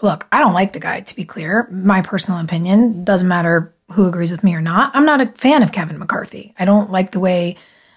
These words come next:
um, he has supported a lot of what feels deeply anti-democratic and anti-American to me personally as a voter. And, you know, I live in California, so here we are. But what's wild to me is to see his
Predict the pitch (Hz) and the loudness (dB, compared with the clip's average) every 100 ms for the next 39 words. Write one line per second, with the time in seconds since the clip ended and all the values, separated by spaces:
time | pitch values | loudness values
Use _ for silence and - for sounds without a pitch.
0 | - 190 175 170 - - 196 170 - 160 | -4 -2 0 -2 -4 2 2 2 -2 -6
1 | - 180 180 175 165 - 180 175 175 170 | -8 -6 -6 -6 -10 -10 -12 -4 -2 0
2 | - _ 190 170 165 160 190 170 - 180 | -2 _ -8 -8 -8 -12 -10 -6 -4 -4
3 | 170 165 - 175 202 196 180 190 170 - | -8 -10 -10 -2 0 0 -2 -6 -6 -6
4 | 175 165 165 - 165 156 185 - - 165 | -6 -8 -8 -8 -6 -6 -8 -14 -12 -10
5 | 165 165 180 196 277 226 - 165 - _ | -6 -8 -2 2 4 2 -2 -12 -16 _
6 | - 269 311 277 190 _ _ - 320 - | 4 6 6 4 0 _ _ -2 0 0
7 | - - - _ 190 202 175 151 175 233 | -6 -14 -20 _ 2 2 2 -2 2 2
8 | 190 196 208 240 151 190 185 202 202 220 | 4 4 4 2 2 -2 0 2 4 2
9 | 208 226 170 160 - 165 190 185 220 226 | 2 2 2 0 -4 -6 -8 -4 0 0
10 | - - - _ _ _ 233 214 247 240 | -4 -14 -20 _ _ _ 0 2 2 0
11 | _ - 254 - 214 196 214 453 302 175 | _ -2 0 2 4 4 4 4 2 0
12 | - 190 180 180 - 196 - 220 196 254 | 0 0 -2 -6 -6 -4 0 2 4 2